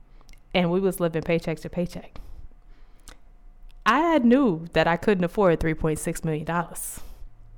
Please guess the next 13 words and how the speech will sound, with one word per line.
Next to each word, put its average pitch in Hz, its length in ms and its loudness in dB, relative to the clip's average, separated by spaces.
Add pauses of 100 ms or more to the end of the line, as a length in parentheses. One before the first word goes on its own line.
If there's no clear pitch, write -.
(640)
I 202 140 2
didn't 285 160 4
even 180 160 0
have 185 180 4
enough 208 280 2
for 226 120 2
a 226 60 0
down 233 240 0
payment 285 320 2
in 247 80 2
my 262 60 2
bank 285 240 0
account. - 320 -6